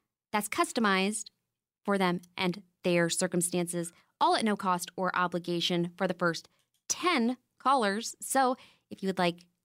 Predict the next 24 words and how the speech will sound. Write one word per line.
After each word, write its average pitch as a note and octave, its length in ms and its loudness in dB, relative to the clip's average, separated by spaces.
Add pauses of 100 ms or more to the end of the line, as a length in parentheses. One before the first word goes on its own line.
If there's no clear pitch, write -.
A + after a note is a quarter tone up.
(140)
to - 60 -4
take F3+ 180 -2
advantage F3 400 0 (100)
of D#4 160 2
that G#3 120 2
opportunity, F3+ 760 0 (460)
you A3+ 100 -6
could G#3+ 100 0
pick G#3+ 120 -4
up F#3 100 -2
the - 60 -12
phone E3+ 380 0 (120)
right D#4+ 200 0
now B3 300 0 (100)
and G#3 120 -6
call E3 380 -2
eight G#3 180 -4
hundred, F3+ 580 0 (580)
nine C#4 280 2
seven E3+ 320 0
one, E3 340 0 (480)
four D#4 160 2
five F3+ 420 0 (340)
four E3 440 0